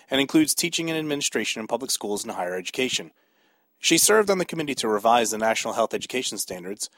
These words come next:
and is a member of the Massachusetts Interdisciplinary Health Education and Human Services Advisory Council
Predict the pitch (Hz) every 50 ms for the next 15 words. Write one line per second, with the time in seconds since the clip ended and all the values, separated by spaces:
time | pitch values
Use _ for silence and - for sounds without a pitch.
0 | _ _ _ _ _ - 127 131 139 135 143 139 147 160 165 165 160 151 135 131
1 | 123 127 135 131 - - - - - - 139 - - - 139 135 127 123 131 -
2 | - - - 123 117 113 110 110 104 - 120 117 - 110 104 107 - 120 113 104
3 | - 117 123 135 127 - 113 104 98 120 123 123 117 - - 127 120 117 110 117
4 | 110 104 104 95 113 123 151 165 - 120 101 - - 98 92 90 - 120 131